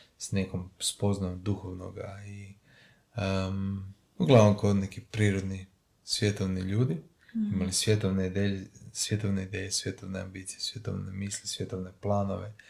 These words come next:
Speaker 1: sve tako. Od svoje osamnaeste godine smo zajedno, to nam je velika prednost, da smo veliki prijatelji. A,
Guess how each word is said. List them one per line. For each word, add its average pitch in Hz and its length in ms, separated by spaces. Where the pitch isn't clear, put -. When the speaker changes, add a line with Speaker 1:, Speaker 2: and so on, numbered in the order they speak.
Speaker 1:
sve - 300
tako. 131 420
Od 95 300
svoje 104 280
osamnaeste 98 460
godine 92 260
smo - 180
zajedno, 131 440
to 110 160
nam 104 180
je 95 140
velika 101 400
prednost, 117 540
da 101 200
smo 95 180
veliki 95 360
prijatelji. 107 680
A, 98 640